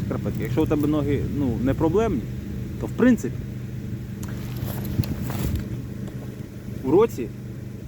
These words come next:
п'ятдесят чотири тижні, да? Тобто на рік за таких умов мені потрібно плюс-мінус п'ятдесят чотири пари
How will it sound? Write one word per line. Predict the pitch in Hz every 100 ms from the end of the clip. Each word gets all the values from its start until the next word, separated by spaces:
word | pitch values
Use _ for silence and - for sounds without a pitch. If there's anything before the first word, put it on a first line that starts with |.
| -
п'ятдесят | 143 135 143 214 220 - -
чотири | - 175 151
тижні, | 151 104 98 -
да? | 131 175 - - - - - - - - - - - - - - - - - - - - - - - - - - - -
Тобто | 131 160
на | 196
рік | 262 - - - - - - - 120
за | 147
таких | 160 165 147
умов | 151 131 104 - - - - - - - - - - - - - - - - - - - - - - - -
мені | 202 262
потрібно | 208 165 175 214 170 151 120 - - - - - - - - - - - - - -
плюс-мінус | - 220 202 208 247 208
п'ятдесят | - 160 156 175 -
чотири | - 175
пари | 135 147 135